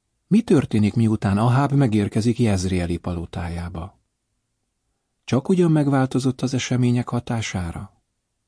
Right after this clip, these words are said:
Ezt olvassuk. Aháb pedig elmondta Jezabelnek, mi mindent tett Illés, és hogyan hányta kardérre az összes profétát. Egy Királyok tizenkilenc egy.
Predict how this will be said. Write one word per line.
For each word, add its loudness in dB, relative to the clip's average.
Ezt -6
olvassuk. -8
Aháb 2
pedig 4
elmondta 4
Jezabelnek, 2
mi 6
mindent 4
tett -6
Illés, -2
és -6
hogyan 4
hányta 2
kardérre 2
az 0
összes -2
profétát. -8
Egy -2
Királyok -2
tizenkilenc -2
egy. -10